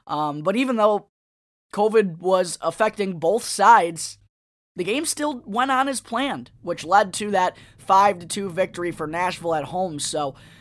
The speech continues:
as of right now, I, I guess this game in Chicago tonight is still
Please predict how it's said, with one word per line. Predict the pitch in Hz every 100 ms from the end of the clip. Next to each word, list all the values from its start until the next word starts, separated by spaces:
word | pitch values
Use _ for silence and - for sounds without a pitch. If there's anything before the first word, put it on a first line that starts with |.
| - -
as | 214 269
of | 254
right | 247 240
now, | 240 226 190
I, | 170 165
I | 196
guess | 185 160 233 277 -
this | 214 190
game | 220 220 214 208 -
in | 208 247
Chicago | - 208 208 208 202
tonight | 180 202 190 -
is | 220 254
still | 247 - 202 220 226 233